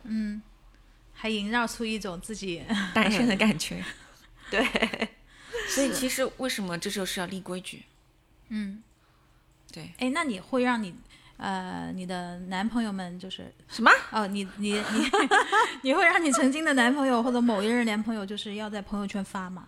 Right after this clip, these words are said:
Speaker 2: 哦，我不需要。
Speaker 1: 嗯。
Speaker 2: 我不需要用这种方式来证明我的存在。
Speaker 1: 嗯。
Speaker 2: 我会让他的方方面面，他整个人散发出来就是有另一半。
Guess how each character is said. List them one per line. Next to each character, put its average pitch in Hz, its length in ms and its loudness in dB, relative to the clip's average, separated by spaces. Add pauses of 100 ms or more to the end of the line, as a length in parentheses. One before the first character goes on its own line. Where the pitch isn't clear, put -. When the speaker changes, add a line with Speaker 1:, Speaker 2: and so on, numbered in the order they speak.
(120)
Speaker 2:
哦， - 100 0
我 220 120 6
不 202 120 0
需 - 200 0
要。 208 220 -2 (240)
Speaker 1:
嗯。 214 220 -10 (140)
Speaker 2:
我 214 80 2
不 - 140 -4
需 254 120 2
要 269 100 6
用 240 120 6
这 240 80 2
种 185 120 2
方 196 200 0
式 - 100 -2
来 160 100 0
证 196 160 -2
明 175 140 -4
我 156 100 -6
的 147 120 -6
存 139 260 -6
在。 156 220 -8 (220)
Speaker 1:
嗯。 190 280 -8 (240)
Speaker 2:
我 190 80 -4
会 233 160 4
让 262 140 6
他 262 100 2
的 226 100 0
方 254 220 -2
方 247 160 -2
面 240 220 2
面， 180 240 -2
他 220 140 -4
整 202 180 -2
个 170 40 -2
人 180 160 0
散 202 220 2
发 190 180 0
出 - 180 -8
来 151 120 -6
就 175 100 -8
是 165 160 -6 (600)
有 185 180 2
另 196 140 0
一 170 100 -2
半。 147 320 -4